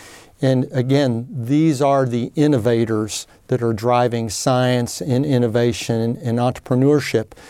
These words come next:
at the institution. They're supporting our faculty and our research enterprise.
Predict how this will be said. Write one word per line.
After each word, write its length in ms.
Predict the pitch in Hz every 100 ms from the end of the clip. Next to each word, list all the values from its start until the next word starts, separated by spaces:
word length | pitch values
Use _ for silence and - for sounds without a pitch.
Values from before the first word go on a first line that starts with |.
| - -
at 160 | 127 117
the 140 | 117
institution. 840 | 117 117 - - - 113 - 107 117 _ - - - -
They're 120 | - 117
supporting 500 | - - 165 156 131
our 140 | 120
faculty 760 | 107 135 135 135 156 160 165 -
and 80 | 127
our 160 | 127
research 460 | 120 117 143 131 -
enterprise. 840 | 131 117 - 131 139 151 - -